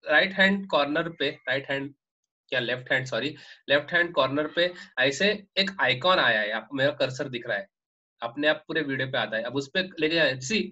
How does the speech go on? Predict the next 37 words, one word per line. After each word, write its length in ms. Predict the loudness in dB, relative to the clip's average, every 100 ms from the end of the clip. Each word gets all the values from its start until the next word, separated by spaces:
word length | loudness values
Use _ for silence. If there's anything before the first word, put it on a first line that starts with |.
| -10 -20 _
remember 380 | -2 0 0 0
this 200 | -2 -4
is 120 | 0 0
on 160 | 0 0
only 340 | 0 0 0 -2 -2
computer, 480 | -2 0 -2 0 -2 -2 _ _ _ -14
this 160 | -10 -10
is 100 | -10 -2
not 280 | 2 2 0 0
on 180 | 0 0 0
your 160 | 2 2
mobile 520 | 0 0 2 2 2 -4 -4
phones। 380 | -4 -4 -12 -20 _ _ _ _ _ _ _ _ _ _ _ -12
तुम, 160 | -12 -4
ये 100 | -4
सिर्फ 320 | 0 0 -2 -8
पीसी 400 | -4 -4 -4 -2
के 100 | 0
ऊपर 300 | 0 2 2
है 180 | 4 0 0 -10 -6
या 160 | 0 0
फिर 200 | 2 2
आपके 200 | 2 0
laptops 480 | 2 0 0 -4 -2
के 80 |
ऊपर 180 | -4 0
available 380 | -2 -2 -4 -4
है। 80 | -4
अब 60 |
मैं 140 | -2 0
laptop 480 | 2 0 0 -2 -2
use 200 | -4 -2
कर 120 | 0
रहा 140 | 2
हूँ, 120 | 0
तो 80 | 2
आपने 500 | 0 0 -6 -4 -4